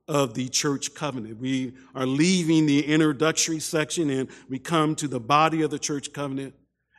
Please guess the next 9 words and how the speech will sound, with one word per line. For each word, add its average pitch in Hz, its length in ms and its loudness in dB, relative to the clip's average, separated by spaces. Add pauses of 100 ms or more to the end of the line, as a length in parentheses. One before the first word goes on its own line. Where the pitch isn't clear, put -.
and 147 380 2 (360)
it 156 160 2
highlights 156 1120 -2 (340)
the 151 180 0
commitments 180 1160 2 (360)
of 175 560 2 (640)
a 156 80 -2
church 147 400 -2
member. 110 420 -10